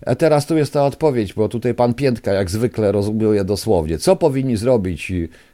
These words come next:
bo on mi, do mnie pisze, oskarża mnie o to, że co, Ukraińcy powinni podkulić ogon i zgodzić się i tak dalej. Teraz już nic.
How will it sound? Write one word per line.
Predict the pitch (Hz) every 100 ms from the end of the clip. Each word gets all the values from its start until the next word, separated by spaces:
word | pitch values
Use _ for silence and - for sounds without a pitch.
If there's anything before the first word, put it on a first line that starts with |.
| -
bo | 107
on | 123
mi, | 117
do | 110
mnie | 113 110
pisze, | 110 101 107
oskarża | 113 147 120 92 82
mnie | 85 104
o |
to, | 113 92
że | 90
co, | - 120
Ukraińcy | 92 98 101 104 95
powinni | 101 98
podkulić | 95 90 131 107 -
ogon | 123 113 95
i |
zgodzić | 76 90 127 113 110
się | 101
i | 98
tak | 95 87
dalej. | 92 78 69 - - - _ _ -
Teraz | 156 123 117 135 143
już | - 170 -
nic. | 262 262 90 82 -